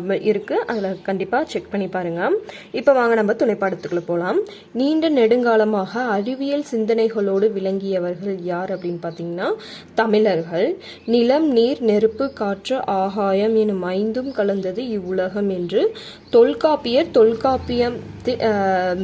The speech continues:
தொல்காப்பியம் என்னும் நூலில் கூறியுள்ளார். ஓகேங்களா? நிலம், நீர், தீ, காற்று, வானம் அப்படிங்கிறத, அ, இவ்வுலகம் கலந்தது அப்படின்னு தொல்காப்பியர்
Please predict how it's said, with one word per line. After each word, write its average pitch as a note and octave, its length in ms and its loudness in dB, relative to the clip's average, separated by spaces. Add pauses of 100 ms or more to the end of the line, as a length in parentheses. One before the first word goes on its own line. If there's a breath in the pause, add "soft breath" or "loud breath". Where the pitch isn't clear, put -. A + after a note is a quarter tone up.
(160)
தொல்காப்பியம் A#3+ 760 4
என்னும் G3 320 4
நூலில் G3+ 500 4
கூறியுள்ளார். F#3 560 0
ஓகேங்களா? F#3+ 460 -2 (380 loud breath)
நிலம், A#3 340 2
நீர், B3 240 0 (100)
தீ, A#3 260 -4
காற்று, A3 420 2
வானம் G3+ 400 2
அப்படிங்கிறத, F#3+ 680 0 (460 loud breath)
அ, G3+ 380 4
இவ்வுலகம் G#3+ 520 4
கலந்தது G3 500 2
அப்படின்னு F#3 320 0
தொல்காப்பியர் G3+ 540 4